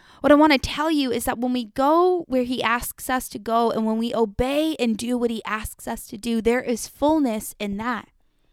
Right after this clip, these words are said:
In this moment between Numbers twenty and Exodus seventeen, I truly don't think Moses was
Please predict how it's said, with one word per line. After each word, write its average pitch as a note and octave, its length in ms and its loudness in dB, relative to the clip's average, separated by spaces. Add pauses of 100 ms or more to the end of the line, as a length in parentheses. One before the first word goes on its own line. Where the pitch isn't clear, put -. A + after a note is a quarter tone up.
(840)
In E4+ 80 2
this F4+ 200 2
moment D#4 520 2
between C4 280 0
Numbers C4+ 360 0
twenty C#4+ 420 -2
and A#3 100 -2
Exodus B3+ 380 -4
seventeen, B3 640 -4 (360)
I D#4 140 0
truly F4+ 460 0
don't C4+ 320 0
think D4 280 -2
Moses C4 520 -2
was B3 200 -4